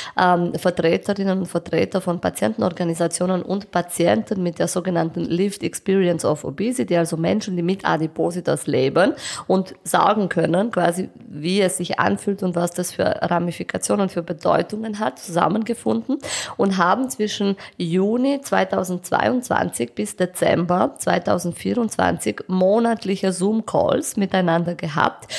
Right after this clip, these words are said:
ähm, Delphi-Surveys und so weiter, damit sie wirklich sich einig sind. Und, ähm, ich glaub, jeder, der mal ein,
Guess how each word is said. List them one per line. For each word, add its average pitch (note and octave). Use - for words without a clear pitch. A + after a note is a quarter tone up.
ähm, F3
Delphi-Surveys F3
und F3+
so F3
weiter, E3
damit G3
sie G3+
wirklich G#3+
sich F#3+
einig F#3+
sind. E3
Und, G3
ähm, F3+
ich F#3
glaub, F#3+
jeder, F#3
der F3
mal E3+
ein, E3